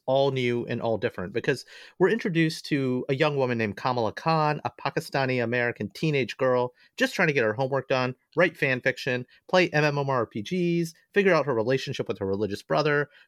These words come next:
come to terms with her best friends, and meet the expectations of her immigrant parents.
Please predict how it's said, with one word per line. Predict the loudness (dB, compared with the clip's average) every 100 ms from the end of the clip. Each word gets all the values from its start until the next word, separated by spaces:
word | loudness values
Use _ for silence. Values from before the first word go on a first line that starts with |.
| -2
come | 0
to | 0
terms | 0 0 0
with | -4 -4
her |
best | -2 -4 -2
friends, | 0 0 0
and | 0 2 2 -2 -2
meet | -4 0
the | -2
expectations | -4 -4 -2 -2 -6
of | -6
her | -4
immigrant | -4 -6 -4
parents. | -2 -4 -8